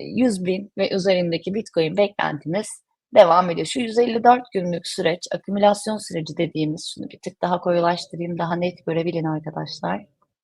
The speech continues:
Şurayı sağ salim bir şekilde atlattık. Ee, geçmişte, şöyle bir geri geleceğim.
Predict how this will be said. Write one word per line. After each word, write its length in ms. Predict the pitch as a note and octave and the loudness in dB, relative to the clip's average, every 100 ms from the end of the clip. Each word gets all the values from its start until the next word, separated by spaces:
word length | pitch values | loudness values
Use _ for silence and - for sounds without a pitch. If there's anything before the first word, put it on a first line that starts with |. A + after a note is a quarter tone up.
| _ _ _ _ _ _ | _ _ _ _ _ _
Şurayı 520 | - - A#3+ F3+ F3+ - _ | -14 4 8 8 8 0 _
sağ 320 | - - A#3 | -4 6 6
salim 480 | G#3 F3+ F3+ D#3+ D#3 | 6 0 -2 0 -2
bir 60 | G#3+ | -2
şekilde 580 | - E3 E3 C#3+ G3+ A#3+ - _ _ - | -2 -2 0 6 6 4 -8 _ _ 4
atlattık. 1600 | G3+ - E3+ - - _ _ _ _ _ _ _ _ _ - B3+ - _ _ _ | 4 6 6 6 -2 _ _ _ _ _ _ _ _ _ 0 0 -4 _ _ _
Ee, 180 | - G1+ G1+ G1+ G1+ | -4 -2 -2 -6 -2
geçmişte, 720 | G#3+ B3+ - C#4+ - - D4 F4+ - _ _ _ _ _ _ _ _ _ _ _ _ _ _ _ | 4 4 4 0 0 6 6 6 -4 _ _ _ _ _ _ _ _ _ _ _ _ _ _ _
şöyle 260 | _ G3+ | _ -4
bir 80 | G3 | -2
geri 220 | F#3 F3 | -2 0
geleceğim. 680 | D#3+ D#3 D3 D#3 D#3 G#3+ - | 2 2 0 0 -2 -4 -14